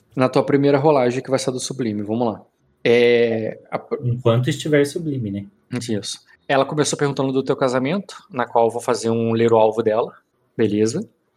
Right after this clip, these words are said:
Speaker 1: E você pode fazer o teu charme aí de inicial do sublime. Sobre, na hora que vocês estavam perguntando sobre a família de você, é, como é que tá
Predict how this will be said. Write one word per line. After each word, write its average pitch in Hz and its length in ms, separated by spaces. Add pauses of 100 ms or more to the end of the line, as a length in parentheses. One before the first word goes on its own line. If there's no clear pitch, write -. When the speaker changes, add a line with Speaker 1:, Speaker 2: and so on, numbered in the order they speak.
(140)
Speaker 1:
E 143 360
você 139 320
pode 135 260
fazer 135 200
o 135 60
teu 143 240
charme 131 420
aí 127 120
de 117 160
inicial 123 480
do 117 140
sublime. 107 440 (440)
Sobre, 117 300
na 196 180
hora 220 140
que - 60
vocês - 80
estavam 170 140
perguntando 147 300
sobre 127 220
a - 20
família 117 260
de 117 60
você, 151 600
é, 196 180
como 175 160
é 170 40
que 165 60
tá 180 160